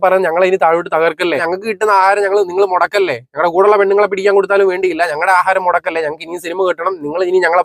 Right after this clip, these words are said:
പൊക്കണം, മാധ്യമങ്ങളൊക്കെ ആയിട്ട് നമ്മൾ എന്ത് സപ്പോർട്ടായിരുന്നു, നമ്മളെ എന്നെ എത്ര വർഷമായിട്ട് അറിയാം എന്നൊക്കെയുള്ള രീതിയിലാണ് പറയുന്നത്. അപ്പൊ ലാലേട്ടൻ ഭയക്കുന്നത് ലാലേട്ടന്റെ സിനിമ ഈ മലയാളം ഇൻഡസ്ട്രി തകർന്നു പോകുന്നു, ഈ, ഈ പറയുന്ന കാപാലകന്മാരുൾപ്പെടുന്ന മുഖ്യധാര ആ ഒരു, അവര്, അവരുടെ ആ ഒരു ഹൈപ്പ് തകർന്നു പോകുന്ന ലാലേട്ടന്റെ പേ-, പേടിയെന്ന് എനിക്ക് തോന്നിയത്. കാര്യം എന്ന് പറഞ്ഞാൽ അവരെല്ലാം തകർന്നു കഴിഞ്ഞാൽ സിനിമ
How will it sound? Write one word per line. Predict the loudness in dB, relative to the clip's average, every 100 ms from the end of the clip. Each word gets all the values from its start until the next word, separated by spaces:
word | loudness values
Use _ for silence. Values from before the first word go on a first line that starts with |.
| 0
പൊക്കണം, | 0 0 -2 0
മാധ്യമങ്ങളൊക്കെ | 0 2 2 2 2 0
ആയിട്ട് | 0
നമ്മൾ | -2
എന്ത് | -2 -2
സപ്പോർട്ടായിരുന്നു, | -2 0 2 2 0 -4
നമ്മളെ | -2 -2 -2
എന്നെ | -2 -4
എത്ര | 0
വർഷമായിട്ട് | -2 2 0 2
അറിയാം | 0 -2
എന്നൊക്കെയുള്ള | -4 -4 -2 -2
രീതിയിലാണ് | 0 2 2
പറയുന്നത്. | 2 0 -4 _ _
അപ്പൊ | -6 0
ലാലേട്ടൻ | 2 2 0 2
ഭയക്കുന്നത് | 2 2 2 2 2
ലാലേട്ടന്റെ | 2 -2 -4 -4
സിനിമ | -2 -2 -4 -6
ഈ | -8
മലയാളം | -2 0 -2
ഇൻഡസ്ട്രി | -4 -16 -8 -4
തകർന്നു | -4 -4 -4
പോകുന്നു, | -4 -6
ഈ, | -8 -10 -12 _ _ -4
ഈ | -2
പറയുന്ന | 2 2 2 2
കാപാലകന്മാരുൾപ്പെടുന്ന | 2 4 2 0 -4 -6 -6 -4 -4 -4 -6 -6 -14
മുഖ്യധാര | -16 -8 0 4 4 2 2
ആ | 2 2
ഒരു, | 0 -4 -8 -2
അവര്, | 0 2 0
അവരുടെ | 0 0 0
ആ | 2
ഒരു | 0 -2 -2
ഹൈപ്പ് | -2 -2 0
തകർന്നു | 0 0 -2
പോകുന്ന | -2 0
ലാലേട്ടന്റെ | 2 0 -2 -6 -6
പേ-, | -6
പേടിയെന്ന് | -4 -2 0 -2
എനിക്ക് | 0
തോന്നിയത്. | 2 2 2 0
കാര്യം | 0 0
എന്ന് | 0
പറഞ്ഞാൽ | 0 0
അവരെല്ലാം | 0 0
തകർന്നു | 0 0 -2
കഴിഞ്ഞാൽ | -2 -4
സിനിമ | -6 -4